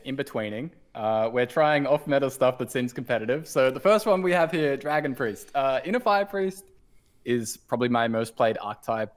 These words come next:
ever, like, over the years of Hearthstone. So I always wanna tinker with it. Um, and I felt very bad because it got nerfed.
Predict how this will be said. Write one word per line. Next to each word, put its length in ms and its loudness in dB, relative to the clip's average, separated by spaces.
ever, 260 -4
like, 400 -8
over 160 -8
the 80 -8
years 300 -8
of 140 -12
Hearthstone. 540 -4
So 360 0
I 80 2
always 200 4
wanna 140 2
tinker 320 0
with 140 2
it. 140 0
Um, 480 2
and 100 2
I 40 2
felt 200 2
very 160 8
bad 400 4
because 520 -2
it 60 -8
got 160 -4
nerfed. 600 0